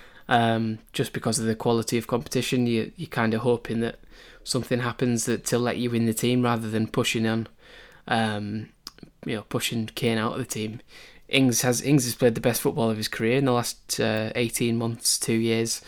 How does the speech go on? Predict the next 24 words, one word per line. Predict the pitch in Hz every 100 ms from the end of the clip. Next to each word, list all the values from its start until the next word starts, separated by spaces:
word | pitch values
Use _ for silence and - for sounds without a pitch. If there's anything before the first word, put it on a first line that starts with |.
| - - -
So, | - - 113 113 113 - - - -
and | 123
that | 131 -
still | - 135 143
wouldn't | 143 113
be | 123
enough | 123 127 -
to | 123
get | 113
ahead | 117 123
of | 120
Kane. | - 120 117 113 -
So, | - - 117 117 - - - - - -
you | -
know, | 120 113
forget | 135 135
about | 131 127 101
that. | 123 -
So | - 120
if | 120
they | 123
did | 120 127
go | - 120 117
to, | - 117